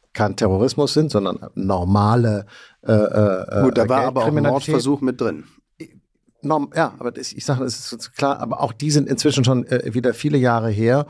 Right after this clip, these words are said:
Speaker 1: und man weiß auch nicht, äh, wo sie da dabei war. Also ich kann nur sagen, der Triumphalismus, mit dem die Sicherheitspolitiker, die Polizeipolitiker, äh, äh, diese Festnahme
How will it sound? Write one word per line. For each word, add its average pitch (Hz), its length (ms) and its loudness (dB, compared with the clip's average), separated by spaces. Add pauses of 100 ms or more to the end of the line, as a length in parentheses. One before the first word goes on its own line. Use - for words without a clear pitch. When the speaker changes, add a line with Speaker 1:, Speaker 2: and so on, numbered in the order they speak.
(180)
Speaker 1:
und 113 140 -2
man 123 160 0
weiß 135 220 -2
auch 123 120 -6
nicht, 131 300 -4
äh, 123 260 0
wo 123 180 0
sie 123 120 0
da 131 160 2
dabei 139 340 0
war. 95 160 0
Also 107 140 -8
ich 110 80 -10
kann 131 100 0
nur 127 80 4
sagen, 123 400 -2 (920)
der 131 180 2
Triumphalismus, 139 1120 0 (100)
mit 113 260 -4
dem 123 300 4
die 113 140 0
Sicherheitspolitiker, 127 1000 0
die 110 80 -4
Polizeipolitiker, 117 1500 0
äh, 110 380 2
äh, 104 60 0
diese 131 260 2
Festnahme 123 800 0